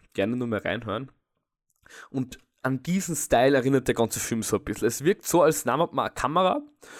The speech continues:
und stößt sie in der Familie ein. Er hat ein sehr langsames Pacing.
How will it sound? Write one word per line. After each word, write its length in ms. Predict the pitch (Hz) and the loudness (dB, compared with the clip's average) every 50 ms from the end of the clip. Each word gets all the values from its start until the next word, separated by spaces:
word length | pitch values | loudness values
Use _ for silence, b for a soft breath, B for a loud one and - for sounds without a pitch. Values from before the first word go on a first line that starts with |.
| B B B B | B B B B
und 140 | 135 127 | -8 -6
stößt 420 | - - - - 135 160 180 170 - | -6 -4 2 4 4 4 4 2 0
sie 140 | - 175 156 | -4 -2 0
in 60 | 151 | 0
der 80 | 139 | -2
Familie 420 | - 127 131 131 131 131 127 127 - | -2 -2 -4 -4 -2 -2 -2 -2 -2
ein. 320 | - 90 104 107 95 90 | -2 -2 -2 -2 -2 -4
Er 240 | 90 90 - - 107 | -6 -6 -6 -4 -4
hat 120 | 123 117 | -2 -2
ein 160 | 113 120 120 - - | -2 -4 -6 -8 -14
sehr 220 | 98 - - 117 | -10 -6 -4 -2
langsames 480 | 104 101 120 143 - - 135 117 - - | -2 -2 -4 -6 -8 -10 -10 -10 -10 -8
Pacing. 640 | - - 120 117 135 151 - - 170 175 185 185 | -6 -4 -4 -2 -4 -6 -6 -8 -10 -10 -10 -14